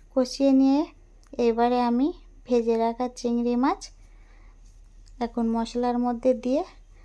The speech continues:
আবারও একটু ভালো করে কষিয়ে নেব সুন্দর করে, যাতে করে মশলাগুলো চিংড়ি মাছের সাথে ভালোভাবে কষানো হয়ে যায়। তো আমি এখানে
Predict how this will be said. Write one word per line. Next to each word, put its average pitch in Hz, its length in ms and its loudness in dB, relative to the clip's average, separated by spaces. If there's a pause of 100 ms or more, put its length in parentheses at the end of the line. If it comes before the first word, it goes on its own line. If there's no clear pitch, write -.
(240)
আবারও 240 300 2 (120)
একটু 247 220 -8 (560)
ভালো 208 340 -4
করে 240 180 0 (120)
কষিয়ে 254 460 0
নেব 277 160 2 (800)
সুন্দর 254 340 4 (120)
করে, 294 200 2 (840)
যাতে 233 240 -2 (120)
করে 247 180 -2 (140)
মশলাগুলো 240 680 -4 (480)
চিংড়ি 240 300 0
মাছের 240 420 -4
সাথে 240 260 -6 (200)
ভালোভাবে 233 600 -4 (680)
কষানো 240 500 -2 (100)
হয়ে 233 300 0
যায়। 320 160 0 (1000)
তো - 80 -10 (100)
আমি 247 120 0 (100)
এখানে 247 320 -2